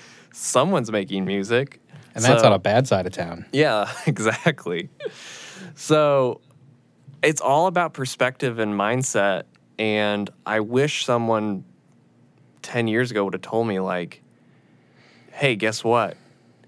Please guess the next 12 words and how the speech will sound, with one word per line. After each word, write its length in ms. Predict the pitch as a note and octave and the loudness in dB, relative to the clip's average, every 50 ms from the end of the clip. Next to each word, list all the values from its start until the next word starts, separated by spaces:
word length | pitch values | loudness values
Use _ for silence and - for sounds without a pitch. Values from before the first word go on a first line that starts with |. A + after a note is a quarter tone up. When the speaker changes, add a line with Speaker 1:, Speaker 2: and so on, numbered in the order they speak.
| _ _ _ | _ _ _
Speaker 1:
You're 100 | A#2 A#2+ | 0 0
not 100 | C#3 D3+ | 2 0
entitled 400 | A#2 G#2 - - A#2+ A#2+ A#2 G#2+ G#2 | 0 -4 -4 -2 -2 0 0 -2 -2
to 60 | G2+ | -2
anything, 640 | A2+ B2+ B2+ A#2+ - G#2 F#2+ G2 G2 G2+ G#2 C3 - - - | 0 0 -2 -2 -2 -2 -2 -2 -4 -6 -8 -10 -14 -10 -6
and 420 | G2+ G#2+ G2+ G2+ G2+ F#2+ - - - _ - | -4 -2 -2 -2 -2 -4 -6 -10 -14 _ -8
doing 280 | - A#2+ A#2 A#2 A2 G#2+ | -4 -2 -2 0 0 0
music's 340 | A2 A#2 A2+ A#2 G#2+ - - | 0 -2 -2 -4 -6 -8 -8
gonna 120 | G#2+ G#2+ | -6 -6
be 100 | G#2 G2 | -4 -6
really 380 | G2 G#2 A2+ A#2+ B2 A#2+ A#2 A2+ | -6 -4 0 2 2 2 2 0
hard, 440 | A2+ G#2 F#2+ F#2+ G2 G#2+ A2+ A#2+ | 0 0 0 2 0 0 -2 -4